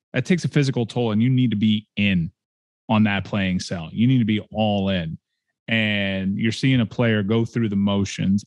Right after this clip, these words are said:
and he doesn't have the will, the desire, the professionalism to go in there and mix it up and play like he used to.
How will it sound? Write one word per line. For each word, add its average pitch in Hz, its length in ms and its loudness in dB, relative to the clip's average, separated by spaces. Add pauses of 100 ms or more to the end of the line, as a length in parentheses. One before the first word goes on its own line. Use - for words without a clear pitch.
and 110 160 4
he 147 300 -2
doesn't 117 600 0
have 98 580 -4 (460)
the 117 220 0
will, 135 680 2 (340)
the 113 220 -4
desire, 113 920 0 (280)
the 127 140 -2
professionalism 104 1300 -2
to - 80 2
go 123 220 0
in 113 60 4
there 113 180 2
and 107 120 4
mix 104 240 -2
it 104 60 0
up 98 160 -2
and 101 120 2
play 101 220 0
like 95 200 -2
he 104 80 -4
used 95 400 -2
to. 95 200 -6